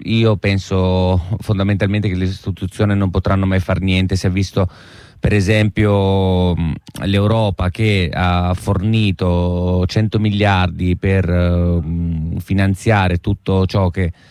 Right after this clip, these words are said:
eh, far la transizione green, mi sembra che, che si chiami, ma non, non mi viene il termine preciso, comunque un finanziamento per il cambio di certe strutture inquinanti verso altre che,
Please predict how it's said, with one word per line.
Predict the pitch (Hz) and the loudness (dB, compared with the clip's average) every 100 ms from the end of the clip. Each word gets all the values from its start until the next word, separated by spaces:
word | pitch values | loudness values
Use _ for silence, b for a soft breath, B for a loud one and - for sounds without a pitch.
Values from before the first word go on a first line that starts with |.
| B B B B - | B B B B -6
eh, | 104 98 92 90 87 | 0 2 2 2 0
far | 87 90 92 - | -2 -4 -6 -8
la | 71 90 | -6 -4
transizione | - 98 85 92 - 107 95 | -2 -4 -4 -6 -2 -2 0
green, | 90 101 92 85 | 0 0 0 0
mi | 80 | -2
sembra | 82 85 85 | -4 -4 -4
che, | 82 82 82 | -4 -4 -4
che | - | -6
si | 87 | -8
chiami, | - 85 82 | -6 -6 -6
ma | 85 | -8
non, | 85 85 82 - | -8 -8 -10 -12
non | 82 90 | -10 -6
mi | 90 | -4
viene | 87 92 | -4 -4
il | 90 | -2
termine | 98 101 101 | -2 0 0
preciso, | 95 107 - 113 120 123 | -2 -4 -2 0 2 0
comunque | 120 92 95 85 B B | 0 -2 -2 -2 B B
un | - | -8
finanziamento | 98 110 107 104 113 113 98 90 | -2 2 2 2 2 2 0 0
per | 101 104 | 2 2
il | 101 - 98 101 92 | 0 -2 -6 -6 -6
cambio | - 104 104 104 101 104 101 | -2 0 0 0 0 0 0
di | 92 101 101 | 0 0 0
certe | 87 95 - | 0 -2 -2
strutture | 98 - 98 90 - 101 101 | -4 -2 -4 -4 -2 0 0
inquinanti | 95 110 101 98 98 98 107 | -2 -2 0 2 0 0 -2
verso | 90 95 90 - 101 | 0 0 -2 0 0
altre | - 95 95 98 - 98 | 0 0 0 0 -2 -4
che, | 90 92 87 | -2 -2 -4